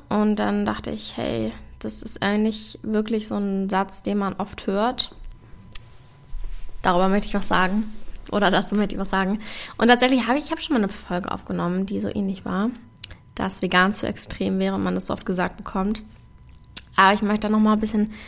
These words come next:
drauf eingehen, warum ich auch glaube, dass das sowas ist, was man von vielen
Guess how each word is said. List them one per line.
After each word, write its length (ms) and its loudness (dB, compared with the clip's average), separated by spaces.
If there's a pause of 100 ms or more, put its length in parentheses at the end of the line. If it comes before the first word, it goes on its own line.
(320)
drauf 280 -2
eingehen, 680 6 (680)
warum 600 4 (120)
ich 240 -6
auch 180 -4
glaube, 880 2 (840)
dass 540 4
das 420 0
sowas 360 -2
ist, 240 0
was 200 -4
man 220 0
von 380 -2
vielen 680 0